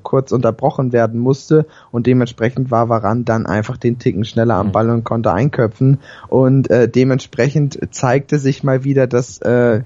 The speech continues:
Speaker 1: ja, gewisse Trainingsleistungen auch im Spiel umgesetzt werden können.
Speaker 2: So sieht's aus. Auf der Gegenseite gab's dann auch noch mal einen Freistoß. Ein paar Minuten später, kurz vor der Pause, Caceres gewann da ein Kopfballduell im Strafraum der Franzosen gegen Pogba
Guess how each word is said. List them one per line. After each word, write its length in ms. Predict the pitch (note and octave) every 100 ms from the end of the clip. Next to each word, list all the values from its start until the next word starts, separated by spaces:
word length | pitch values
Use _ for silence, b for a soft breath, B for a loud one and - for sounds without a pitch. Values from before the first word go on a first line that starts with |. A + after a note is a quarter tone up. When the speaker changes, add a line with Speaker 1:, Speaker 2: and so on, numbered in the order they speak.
| -
Speaker 1:
ja, 140 | C#3
gewisse 400 | B2+ A#2 A#2+ B2
Trainingsleistungen 2000 | B2 C#3 D3 D3+ D3 C#3+ - - - - C3 A#2 E3+ - D#3 D3+ D3 D3+ D#3+ D#3+ -
auch 280 | G#2+ C3 -
im 140 | C#3
Spiel 300 | - - D#3
umgesetzt 500 | F3 E3 A2+ G#2 -
werden 220 | G#2+ F#2+
können. 280 | G2 F#2+ G#2+
Speaker 2:
So 220 | - A2 G#2+
sieht's 140 | A#2+
aus. 180 | - B2+
Auf 80 | A#2+
der 120 | B2
Gegenseite 400 | D3 D3 D3+ D3
gab's 260 | C#3 C3+ -
dann 160 | C3+
auch 160 | - D#3+
noch 160 | E3
mal 220 | D#3 D3 C#3
einen 260 | C#3+ D3
Freistoß. 500 | - C#3 D#3 - D#3+
Ein 100 | C#3+
paar 160 | - C#3+
Minuten 320 | C#3+ D3 C3
später, 320 | - D3+ C#3+
kurz 260 | - D#3 -
vor 160 | D3+
der 100 | C3+
Pause, 360 | B2 C#3 D3 D3+
Caceres 600 | - C3 - D3+ D3+ C#3+
gewann 360 | C3+ B2 C3+ C#3
da 200 | C#3 D3
ein 220 | - B2+
Kopfballduell 680 | D3 - - C#3 C#3+ - C#3
im 120 | C#3
Strafraum 480 | - C3 C3+ C#3+ B2+
der 100 | B2
Franzosen 480 | - A#2+ D3 C3+ C3+
gegen 240 | A#2+ A2+
Pogba 480 | - D3+ - C3+ C#3